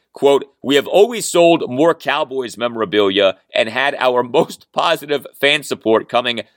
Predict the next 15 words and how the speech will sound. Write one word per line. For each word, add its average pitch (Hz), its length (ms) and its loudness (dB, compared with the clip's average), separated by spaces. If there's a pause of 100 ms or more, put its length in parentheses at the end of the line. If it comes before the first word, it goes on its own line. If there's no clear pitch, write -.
(120)
from 156 180 2
Washington. 151 760 -2 (300)
Outside 180 600 -4
of 127 220 -2
the 127 80 -4
Texas - 560 -6
area, 117 560 2 (120)
Washington 131 800 -4
is 117 220 -8
where 143 200 2
we 156 140 2
have 117 420 -2 (240)
the 117 180 -2
most 135 520 -2
support," - 760 0